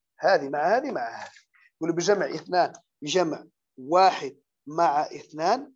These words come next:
مع ثلاثة، ولا بجمع ثلاثة مع واحد مع،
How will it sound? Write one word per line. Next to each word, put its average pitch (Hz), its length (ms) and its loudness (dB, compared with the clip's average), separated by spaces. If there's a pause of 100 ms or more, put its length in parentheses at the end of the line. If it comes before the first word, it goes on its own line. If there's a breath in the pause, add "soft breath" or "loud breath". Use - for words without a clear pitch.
(140)
مع 294 200 6
ثلاثة، 302 440 0
ولا 185 120 -2
بجمع 180 320 -4 (280)
ثلاثة 180 280 -4
مع 135 160 -14
واحد 214 280 -4
مع، 240 220 -6